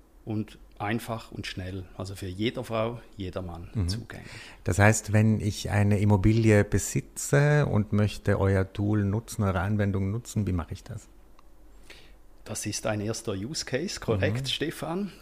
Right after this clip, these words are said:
Speaker 1: Das, ähm, geht folgendermaßen, äh, folgendermaßen, also auf unserer Plattform, auf unserer Webseite, die ist noch nicht live, haben wir den Analyzer und da gibst du deine Adresse ein.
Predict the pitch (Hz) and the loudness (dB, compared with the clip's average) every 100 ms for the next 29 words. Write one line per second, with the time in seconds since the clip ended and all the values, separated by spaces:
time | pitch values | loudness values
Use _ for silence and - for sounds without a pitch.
0 | - 123 - - - 113 110 101 - - | 0 0 0 -8 -4 -4 -4 -6 -12 -20
1 | - - - - - - - 123 120 - | -20 -20 -20 -12 -12 -6 0 2 2 -4
2 | - 120 131 156 131 123 151 - - 240 | -2 0 0 -2 -2 -4 -8 -8 -8 -10
3 | - - 113 110 131 151 139 127 - 196 | -16 -6 -4 -2 -4 -4 -6 -8 -10 -10
4 | 202 107 98 101 107 - 110 101 - 104 | -8 -8 -8 -8 -8 -6 -6 -8 -8 -8
5 | - - 147 107 - 107 95 92 - - | -6 -8 -6 -6 -6 -6 -6 -8 -8 -6
6 | - - - - - - - - - - | -8 -6 -10 -12 -20 -20 -20 -20 -18 -14
7 | - - - 85 92 87 110 - - - | -14 -16 -14 -12 -8 -8 -8 -12 -20 -20
8 | - - - - - 101 101 98 98 90 | -20 -20 -20 -20 -6 -4 -2 -2 -4 -4
9 | 107 127 131 120 143 165 196 - - 117 | -4 -2 -4 -6 -4 -6 -6 -18 -12 -8
10 | 101 110 104 113 - 110 107 - - 98 | -6 -4 -4 -4 -4 -4 -6 -10 -6 -4
11 | 101 87 98 107 - 165 - 180 | -4 -8 -4 -4 -4 -6 -8 -8